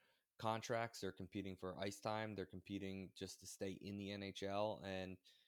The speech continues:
you know, it's a, it's a com-, competitive game, and the Rangers certainly cannot take their foot off the gas pedal.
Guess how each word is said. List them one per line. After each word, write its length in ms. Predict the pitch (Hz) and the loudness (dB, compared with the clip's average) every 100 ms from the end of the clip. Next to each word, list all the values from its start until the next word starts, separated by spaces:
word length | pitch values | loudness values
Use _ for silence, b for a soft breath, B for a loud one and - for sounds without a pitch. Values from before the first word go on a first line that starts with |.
| B - | B -6
you 100 | 113 | -2
know, 240 | 92 104 | 0 -2
it's 240 | 98 - 98 | -4 -4 0
a, 320 | 92 90 85 - | 0 0 -2 -8
it's 180 | - | -10
a 80 | 95 | -8
com-, 220 | 92 95 - - | -8 -12 -14 -12
competitive 520 | 98 101 98 104 120 - | -8 0 0 0 -4 -4
game, 360 | 98 104 131 131 - | -4 -2 -4 -6 -6
and 320 | 95 95 92 - _ - | -6 -8 -12 -18 _ -12
the 60 | 95 | -6
Rangers 360 | 95 107 107 98 | -4 -2 -4 -2
certainly 400 | - 110 113 104 | -2 -2 -4 -6
cannot 500 | 107 95 95 101 98 - | -4 -2 0 -2 -4 -4
take 340 | 101 95 - - B B B - | 0 0 -2 -14 B B B 0
their 100 | 95 | 0
foot 300 | - 104 - | 4 2 4
off 240 | 95 95 | 0 0
the 60 | - | -2
gas 320 | 87 90 87 - | 0 0 -2 -2
pedal. 280 | 87 - | -2 -2